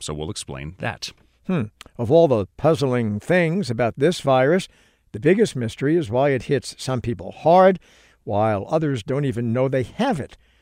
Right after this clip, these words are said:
Speaker 2: New findings will have you kinda scratching your head.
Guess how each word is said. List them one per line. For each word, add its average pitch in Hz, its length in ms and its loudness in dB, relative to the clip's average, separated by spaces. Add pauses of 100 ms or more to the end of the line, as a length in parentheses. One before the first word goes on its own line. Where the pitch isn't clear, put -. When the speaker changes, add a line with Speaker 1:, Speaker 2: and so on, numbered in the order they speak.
(200)
Speaker 2:
New 117 200 -4
findings 127 520 -4
will 120 120 -4
have 113 240 -2
you 113 360 -4
kinda 107 300 -12 (480)
scratching 120 500 -4
your 92 140 -8
head. 104 360 -4